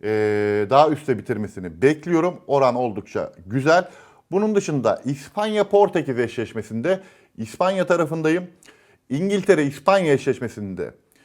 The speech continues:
İngiltere tarafındayım. İngiltere-Portekiz eşleşmesinde yine İngiltere tarafındayım. Ve İngiltere-Hollanda eşleşmesinde yine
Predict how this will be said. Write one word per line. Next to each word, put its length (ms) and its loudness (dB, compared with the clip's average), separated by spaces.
İngiltere 480 4
tarafındayım. 640 2
İngiltere-Portekiz 1300 0
eşleşmesinde 840 -8
yine 260 6
İngiltere 400 0
tarafındayım. 600 0
Ve 140 -4
İngiltere-Hollanda 1120 2
eşleşmesinde 720 -4
yine 420 0